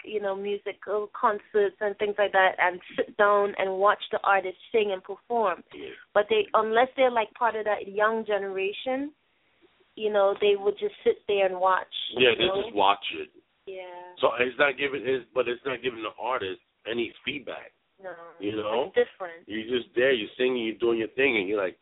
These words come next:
Speaker 2: "Damn, what, what, where's the people?" You know,
Speaker 1: Well, yeah,
Speaker 2: when you gonna
Speaker 1: that's
Speaker 2: start dancing in there?
Speaker 1: Yeah, well, that's where we, we come in. We have to,
Speaker 2: Yeah.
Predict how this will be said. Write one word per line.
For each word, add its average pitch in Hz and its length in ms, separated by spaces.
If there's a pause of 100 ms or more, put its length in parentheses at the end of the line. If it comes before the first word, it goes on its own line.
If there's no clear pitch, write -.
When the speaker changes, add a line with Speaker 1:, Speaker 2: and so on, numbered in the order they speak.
(140)
Speaker 2:
"Damn, 92 240
what, 87 180
what, 87 220
where's 107 300
the - 80
people?" 117 340
You 127 140
know, 233 80
Speaker 1:
Well, 220 240 (100)
yeah, 240 140
Speaker 2:
when 240 100
you 254 60
gonna 226 80
Speaker 1:
that's - 80
Speaker 2:
start 123 200
dancing 113 420
in 90 100
there? 90 120 (160)
Speaker 1:
Yeah, 208 420
well, 202 220
that's 214 280
where 220 120
we, 208 380
we 196 160
come 214 180
in. 190 400
We 185 100
have - 200
to, - 100
Speaker 2:
Yeah. 107 580